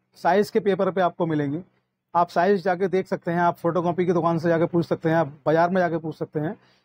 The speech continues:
ए फ़ोर साइज़, वैसे मैक्सिमम लोग जानते हैं ए फ़ोर जो हम नॉर्मल फोटोकॉपी कराते हैं वो ए फ़ोर होता है, ए थ्री भी उसके लमसम ही एक कागज़ होता है। तो ए फ़ोर और ए थ्री इसमें बताया गया अद-, इस, अ, रूल्स में,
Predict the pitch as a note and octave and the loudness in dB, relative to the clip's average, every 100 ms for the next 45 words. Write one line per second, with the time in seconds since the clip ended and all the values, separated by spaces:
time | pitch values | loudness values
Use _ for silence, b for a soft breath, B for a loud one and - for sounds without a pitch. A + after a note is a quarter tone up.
0 | b E3+ F#3+ F3 F#3+ F3 F3+ F3+ F3+ F#3+ | b 0 2 2 2 2 2 2 0 2
1 | F3+ E3+ F#3 F#3+ G3 E3+ D#3+ D#3+ F3 F#3+ | 2 0 0 0 0 0 0 0 0 2
2 | F#3 F3 F#3 E3+ F#3 F3+ E3 F#3+ G3+ E3+ | 2 2 0 2 2 2 2 0 0 -2
3 | F#3+ F#3 F#3 D#3+ D3+ D3+ D3 G#3 _ _ | -2 -2 0 0 0 0 -2 -2 _ _
4 | _ _ E3+ F3+ G3 - G#3 F#3+ D#3 D3+ | _ _ 0 4 4 4 2 2 2 0
5 | G3+ - _ _ _ _ F#3 G3+ G3+ A3 | -2 -8 _ _ _ _ 0 2 2 2
6 | A3 A#3 G3+ _ F3+ - G3+ F#3+ F#3 G#3 | 4 2 -2 _ -6 0 2 4 4 4
7 | G#3+ G#3 G#3+ F#3 - E3 E3+ E3+ D#3 C#3+ | 4 2 0 -2 2 2 2 0 2 2
8 | C#3+ - _ _ - G3 A3 - G3+ A3+ | 0 -4 _ _ -4 2 2 4 4 4
9 | A#3 A3 A3+ F#3+ G#3+ A3 A3 F3+ F3+ G#3 | 4 6 4 2 -2 0 0 0 2 2
10 | F#3+ D#3+ E3 D#3 - E3 - E3 D3 C#3+ | 2 0 0 -4 -4 -8 -4 0 2 4
11 | D#3+ F#3+ F3+ D#3 | 4 2 2 0